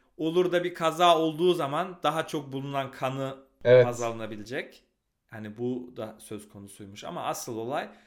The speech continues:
Speaker 1: kan grubunun insanın karakteristiğinin bir, e, yani bir, e, tip belirgeci olarak kullanıyorlarmış. Böyle bir
Speaker 2: De-
Speaker 1: inanışa sahipler.
Speaker 2: Değişik ya. O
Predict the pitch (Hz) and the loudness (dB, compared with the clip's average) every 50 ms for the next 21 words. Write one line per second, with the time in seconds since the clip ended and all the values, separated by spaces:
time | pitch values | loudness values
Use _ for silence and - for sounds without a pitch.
0 | _ _ _ _ _ _ _ _ - - - 147 156 165 160 143 139 135 139 127 | _ _ _ _ _ _ _ _ -14 -6 -2 -2 -2 -2 -4 -6 -6 -6 -6 -6
1 | 123 127 127 151 180 196 190 190 190 - - _ _ - 135 131 131 135 - 143 | -6 -8 -6 -6 -8 -8 -10 -14 -16 -20 -20 _ _ -12 -12 -10 -10 -10 -10 -8
2 | 147 156 165 160 - 139 127 131 131 131 131 - 135 127 135 127 - - - 131 | -8 -8 -10 -10 -10 -8 -4 -4 -4 -6 -6 -10 -8 -8 -8 -10 -12 -10 -8 -8
3 | 131 131 131 135 147 165 175 175 - _ _ _ _ _ _ 127 123 139 147 147 | -8 -6 -8 -8 -8 -8 -10 -12 -16 _ _ _ _ _ _ -10 -6 -6 -6 -6
4 | 147 - _ _ _ _ _ _ _ _ _ _ - 127 113 120 120 120 123 135 | -8 -16 _ _ _ _ _ _ _ _ _ _ -8 -6 -4 -4 -4 -6 -6 -12
5 | - _ _ _ _ _ _ _ _ _ _ _ _ _ _ _ _ - 110 110 | -20 _ _ _ _ _ _ _ _ _ _ _ _ _ _ _ _ -8 -8 -6
6 | 107 107 107 107 113 123 131 131 123 123 127 90 95 120 120 120 120 117 120 120 | -6 -6 -10 -6 -4 -2 -2 -2 -4 -6 -6 -6 -2 0 0 0 0 0 0 -2
7 | 120 113 113 - - - - - _ _ _ _ _ _ - - 196 180 - - | -2 -4 -8 -12 -20 -20 -20 -20 _ _ _ _ _ _ -10 -8 -8 -8 -6 -2
8 | - 156 156 156 160 147 147 139 147 151 147 - - 151 147 139 131 135 135 135 | 0 0 2 2 0 0 -2 -2 -4 -4 -4 -4 -6 -6 -4 -4 0 0 0 0
9 | 131 127 127 - - 131 127 127 127 120 113 113 113 110 110 110 107 101 95 - | 0 -2 -4 -8 -10 -6 -4 -4 -4 -4 -6 -6 -6 -6 -6 -6 -8 -10 -10 -10
10 | - - - _ _ - - 123 127 127 127 127 123 143 143 - 135 127 131 127 | -12 -14 -14 _ _ -6 -4 -2 -2 0 -2 -2 -2 -2 -4 -4 0 2 2 2
11 | 131 127 - 135 117 - - 113 107 104 101 - - 107 95 101 - - - - | 2 0 -4 -6 -8 -6 -6 -6 -4 -4 -6 -8 -10 -12 -12 -12 -14 -16 -18 -20
12 | - - - - - 127 127 117 - 135 135 139 139 139 - 170 151 151 - 139 | -20 -20 -18 -16 -14 -14 -10 0 2 2 2 2 0 -2 -6 -8 -10 -6 0 2
13 | 123 120 117 117 - - 143 151 151 | 4 6 6 4 4 2 0 0 0